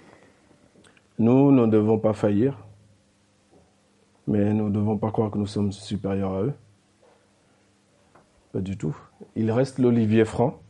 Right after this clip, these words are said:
Nous, nous sommes que l'olivier sauvage qui a été greffé.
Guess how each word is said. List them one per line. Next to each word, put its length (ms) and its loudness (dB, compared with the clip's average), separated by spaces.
Nous, 180 -2
nous 120 2
sommes 340 2
que 340 2
l'olivier 340 2
sauvage 460 0
qui 80 -4
a 20 2
été 240 -4
greffé. 420 -4